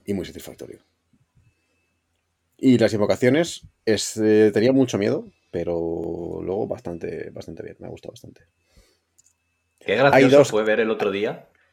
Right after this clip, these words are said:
Speaker 1: hay
Speaker 2: Eh,
Speaker 1: dos que
Speaker 2: perdón.
Speaker 1: literalmente son una puta ida de olla.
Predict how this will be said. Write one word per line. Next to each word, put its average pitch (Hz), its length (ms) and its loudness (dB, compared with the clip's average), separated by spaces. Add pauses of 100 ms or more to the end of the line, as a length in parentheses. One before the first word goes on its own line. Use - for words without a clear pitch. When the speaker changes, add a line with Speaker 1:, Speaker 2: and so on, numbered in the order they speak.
(140)
Speaker 1:
hay 139 140 4
Speaker 2:
Eh, - 20 -2
Speaker 1:
dos 156 200 4
que - 100 -6
Speaker 2:
perdón. 107 80 0
Speaker 1:
literalmente 113 360 0
son 113 300 -4
una 101 260 -2
puta 123 480 0
ida 104 180 4
de 95 120 2
olla. 98 240 -2